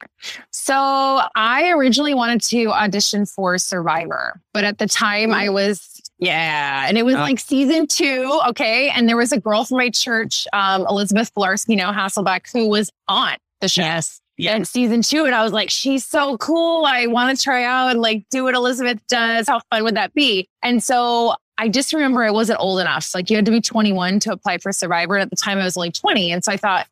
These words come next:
Speaker 1: "Well, what other show out there is like Survivor?" And I'd seen Road Rules and thought, "Well, that's similar. You know, it's like you're doing cool stuff and getting paid to travel." So I applied to Road Rules. Um,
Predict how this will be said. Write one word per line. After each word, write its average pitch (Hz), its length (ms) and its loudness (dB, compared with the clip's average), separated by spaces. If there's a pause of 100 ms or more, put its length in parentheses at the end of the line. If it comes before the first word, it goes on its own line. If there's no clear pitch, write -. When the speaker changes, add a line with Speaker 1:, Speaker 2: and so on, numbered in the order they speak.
(100)
Speaker 1:
"Well, 208 100 0
what 262 180 2
other 285 220 0
show 247 260 0
out 220 240 -2
there 208 140 -2
is 196 160 -4
like 202 160 -4
Survivor?" 233 720 2
And 196 180 -2
I'd 190 240 -2
seen 226 300 -2
Road 202 240 0
Rules 175 260 0
and 180 140 -8
thought, 175 180 -2
"Well, 180 80 -4
that's 247 240 -2
similar. 190 640 0
You 226 140 2
know, 220 140 0
it's 220 140 -4
like 202 140 -4
you're 226 80 0
doing 214 300 0
cool 196 240 -4
stuff 247 520 -2
and 208 100 2
getting 151 180 -2
paid 196 220 -4
to 175 60 -6
travel." 208 560 -2 (520)
So 240 360 2
I 220 520 0
applied 202 420 -2
to 202 100 -4
Road 226 260 0
Rules. 170 560 -4
Um, 180 540 0